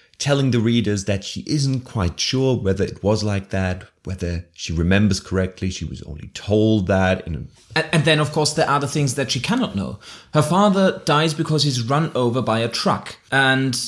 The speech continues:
Speaker 2: well, was that suicide, or did he jump into the road because he saw a snake? She thinks it was probably a suicide, but she cannot know for sure. So it's, on the one hand,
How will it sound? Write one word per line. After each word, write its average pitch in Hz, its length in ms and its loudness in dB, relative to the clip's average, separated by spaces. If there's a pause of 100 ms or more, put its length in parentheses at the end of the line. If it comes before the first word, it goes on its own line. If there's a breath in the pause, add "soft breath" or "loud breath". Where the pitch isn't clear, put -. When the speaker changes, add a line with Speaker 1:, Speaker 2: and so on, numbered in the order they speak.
(180)
Speaker 2:
well, 139 560 2
was 131 300 0
that 123 160 0
suicide, 196 880 2
or 123 380 2
did 127 220 -2
he 135 60 0
jump 123 240 0
into 127 180 -2
the 123 120 0
road 117 160 0
because 117 300 -2
he 117 60 -2
saw 107 260 -2
a 95 40 -2
snake? 113 640 -2 (340 loud breath)
She 285 220 2
thinks - 600 -4
it 127 60 -4
was 113 140 -2
probably 101 400 -4
a - 60 -4
suicide, 113 760 -4
but - 180 -2
she 117 140 -2
cannot 110 340 -4
know 135 360 0
for - 180 -10
sure. - 400 -4 (180 loud breath)
So 135 440 0 (220 loud breath)
it's, - 460 -2
on 147 80 0
the 143 80 0
one 156 200 2
hand, 143 440 0